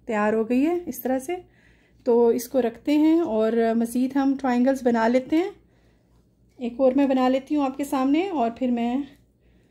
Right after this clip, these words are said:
off the camera सारी तैयार कर लूँगी triangles। तो थोड़ा सा material आप ले लीजिए इस तरह हाथ में, इसको बिल्कुल, अ, bind कर लीजिए दबाते हुए। और फिर इसका एक, अ, जो corner है उसको आपने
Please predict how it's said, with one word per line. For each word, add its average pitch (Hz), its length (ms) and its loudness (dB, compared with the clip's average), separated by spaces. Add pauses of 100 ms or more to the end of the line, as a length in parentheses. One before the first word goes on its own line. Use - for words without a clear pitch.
(800)
off 220 140 2
the 240 180 0
camera 240 340 2
सारी 240 320 0
तैयार 233 280 4
कर 262 180 2
लूँगी 285 260 4
triangles। 302 720 2 (760)
तो 254 180 6
थोड़ा 262 260 4
सा 294 280 4
material 285 420 4
आप 269 140 4
ले 247 120 2
लीजिए 269 260 0
इस 302 120 -4
तरह 320 160 2
हाथ 277 180 2 (100)
में, 330 80 2
इसको 330 420 -2
बिल्कुल, 294 380 -2 (680)
अ, 262 100 -4 (1300)
bind 233 340 2
कर 311 100 2
लीजिए 302 280 2
दबाते 262 360 0
हुए। 339 260 0 (460)
और 240 340 4
फिर 269 240 -2
इसका 254 320 0
एक, 247 380 -2
अ, 247 160 4
जो 254 180 0
corner 254 520 0
है 294 160 2
उसको 285 380 -4
आपने 285 600 0